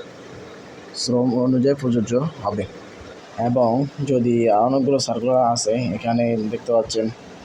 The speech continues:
ট্রি টিমার, জেনারেল লেবার, হচ্ছে গ্লাস এবং অ্যালুমিনিয়াম, আরও অনেকগুলো সার্কুলার আছে। আবেদন করবেন অবশ্যই ওয়েবসাইটে এসে, আপনাদের অ্যাকাউন্ট ক্রিয়েট করে আবেদন করতে হবে।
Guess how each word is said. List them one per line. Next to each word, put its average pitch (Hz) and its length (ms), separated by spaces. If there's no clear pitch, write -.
ট্রি 127 160
টিমার, 117 400
জেনারেল 117 360
লেবার, 113 420
হচ্ছে 110 480
গ্লাস 113 640
এবং 113 380
অ্যালুমিনিয়াম, 113 680
আরও 120 160
অনেকগুলো 127 320
সার্কুলার 117 380
আছে। 110 260
আবেদন 123 360
করবেন 117 320
অবশ্যই 113 360
ওয়েবসাইটে 113 520
এসে, 135 240
আপনাদের 101 340
অ্যাকাউন্ট 110 320
ক্রিয়েট 117 240
করে 131 140
আবেদন 110 280
করতে 107 240
হবে। 107 200